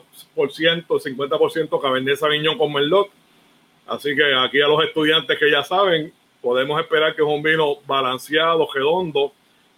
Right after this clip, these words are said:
porque la, la tani-, los taninos de, del Cabernet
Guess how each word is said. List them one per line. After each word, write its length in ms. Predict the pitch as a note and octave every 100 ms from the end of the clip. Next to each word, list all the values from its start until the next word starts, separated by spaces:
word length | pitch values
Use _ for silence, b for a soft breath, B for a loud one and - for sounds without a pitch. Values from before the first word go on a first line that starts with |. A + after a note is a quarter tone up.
| -
porque 540 | D3+ F#3 F#3+ D#3+ D#3+ D#3+ _ _ _ _ _ _ -
la, 460 | C#3 C#3 C3+ - - _ _ -
la 380 | C3+ C3 C#3+ -
tani-, 440 | C#3+ C3+ D3+ F3 -
los 180 | C3+ -
taninos 460 | C3 C3+ D#3+ E3+
de, 420 | E3+ E3+ E3 E3 E3
del 160 | D3 D3+
Cabernet 540 | E3 D#3 D#3+ F#3+ G3+